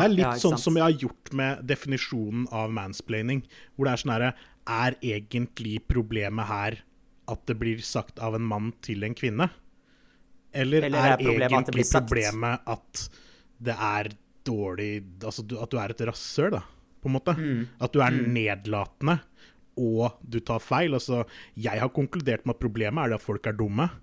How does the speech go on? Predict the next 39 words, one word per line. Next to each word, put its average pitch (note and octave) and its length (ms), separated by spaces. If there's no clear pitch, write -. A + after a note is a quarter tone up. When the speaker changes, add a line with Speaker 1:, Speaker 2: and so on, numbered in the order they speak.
Speaker 2:
Mm. C#3+ 300
Speaker 1:
Det C3 80
er C#3+ 80
liksom B2+ 240
der A#2 160
jeg G#2+ 220
har, A2+ 320
har A#2+ 180
endt A2+ 300
opp, E3+ 180
og C3+ 120
her B2 220
kommer G#2+ 280
jo G#2+ 60
selvfølgelig G#2 680
kjempeproblem, G2 480
for A2+ 140
hvis A#2+ 380
noen A#2 360
da A#2 100
følger G#2 360
litt A2 120
grann G#2+ 180
med G2 180
på G#2+ 80
dette G#2 160
her G2+ 160
nå, A#2 260
og, A2 300
og A#2+ 260
tenker A2+ 500
det G#2 140
at, - 300
eh, A2 180
han B2 140
har A#2+ 100
ikke A#2+ 160
skjønt G2+ 400
en G#2+ 160